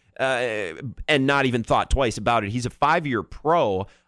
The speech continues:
Uh, and I was reminded while doing some reading and, and, and doing some catching up on, on Corey Grant that he was actually on the Jaguars two years ago, uh, and was a part of that Jaguars team that made the A F C Championship game. And in that game,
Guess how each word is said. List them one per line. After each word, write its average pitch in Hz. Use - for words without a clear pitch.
Uh, 131
and 139
I 196
was 247
reminded 135
while 131
doing 131
some 110
reading 110
and, 98
and, 101
and 95
doing 104
some 95
catching 107
up 143
on, 104
on 98
Corey 127
Grant 113
that 120
he 185
was 208
actually 139
on 123
the 104
Jaguars 143
two 196
years 185
ago, 95
uh, 127
and 135
was 131
a 123
part 151
of 127
that 113
Jaguars 123
team 135
that 95
made 110
the 113
A 123
F 101
C 107
Championship 156
game. 101
And 98
in 180
that 160
game, 110